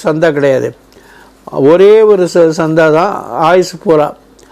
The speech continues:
அந்த பண-, பணம் கட்டிட்டாருன்னா அவர் மெம்பர். So, அவருக்கு வேணுங்கிற ச-, க-, என்னென்ன குறைகள் இருக்கோ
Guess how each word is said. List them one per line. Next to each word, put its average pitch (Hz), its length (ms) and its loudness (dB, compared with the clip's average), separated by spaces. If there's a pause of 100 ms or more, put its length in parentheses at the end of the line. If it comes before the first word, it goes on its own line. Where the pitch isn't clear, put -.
(280)
அந்த 190 280 0
பண-, 175 280 0
பணம் 185 300 0
கட்டிட்டாருன்னா 175 440 -2
அவர் 208 260 0
மெம்பர். 143 320 -2 (560)
So, - 200 -2
அவருக்கு 208 960 2
வேணுங்கிற 196 480 0 (100)
ச-, 170 640 2 (140)
க-, 175 320 0
என்னென்ன 175 320 0
குறைகள் 160 380 0
இருக்கோ 165 300 0